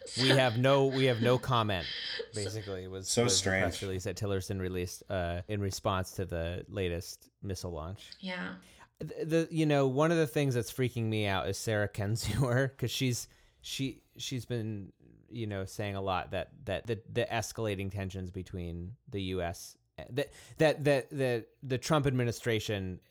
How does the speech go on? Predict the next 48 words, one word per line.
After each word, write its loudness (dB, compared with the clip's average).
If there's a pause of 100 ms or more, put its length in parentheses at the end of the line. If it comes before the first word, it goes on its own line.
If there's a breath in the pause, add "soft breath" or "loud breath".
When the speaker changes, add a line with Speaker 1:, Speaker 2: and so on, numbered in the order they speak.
(140)
Speaker 2:
basically 0
has, 0
has 0
it 0
in -2
and, -4
and -6
is -4
sort -6
of -8
looking -4
to, -6
I -6
think, -8
North -6
Korea -6
as -10
Speaker 1:
You -2
mean, 2
Speaker 2:
their 4
Speaker 1:
like, -6
they 4
need 2
a 2
war 4
to 2
save 2
themselves, -4 (100)
to -6
keep -2
themselves -2
in -8
power, 0 (160)
and -6
that 2
seems -6
like -4
a 0
place -2
Speaker 2:
Yeah. 0
Speaker 1:
to -2
start 2
it? 2
Is -6
that 2
what -2
you -4
mean? -4